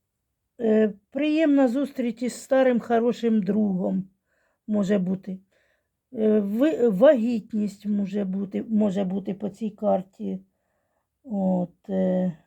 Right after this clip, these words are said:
Е, туз — це символ починання в любовних справах. Помолвка, весілля.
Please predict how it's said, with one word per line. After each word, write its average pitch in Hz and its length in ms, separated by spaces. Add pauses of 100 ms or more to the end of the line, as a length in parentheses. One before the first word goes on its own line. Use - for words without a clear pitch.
(2000)
Е, 214 540 (100)
туз — 330 340
це 277 140
символ 285 460
починання 254 920 (520)
в 220 80
любовних 214 680
справах. 185 720 (1300)
Помолвка, 233 680
весілля. 220 840